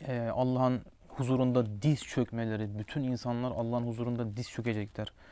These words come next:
Bütün insanlar bayılacaklar. Hepimiz bayılacağız abiler. Bütün bunlar hep gelmeden sonra oluyordu ve hesaba çekilmeden önce oluyordu. İşte abiler, şimdi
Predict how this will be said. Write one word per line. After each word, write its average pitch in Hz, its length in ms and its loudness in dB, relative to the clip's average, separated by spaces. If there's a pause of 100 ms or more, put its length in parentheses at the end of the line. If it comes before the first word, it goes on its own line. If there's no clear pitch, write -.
(280)
Bütün 143 320 0
insanlar 131 760 0
bayılacaklar. 123 920 0
Hepimiz 135 480 -2
bayılacağız 120 460 2
abiler. 107 380 -4 (640)
Bütün 165 180 2
bunlar 160 160 8
hep 135 120 4
gelmeden 143 540 8
sonra 139 260 0
oluyordu 131 460 0 (640)
ve 147 100 6
hesaba 147 400 6
çekilmeden 131 480 2
önce 117 260 0
oluyordu. 120 420 0
İşte - 240 0
abiler, 143 280 4
şimdi 135 420 2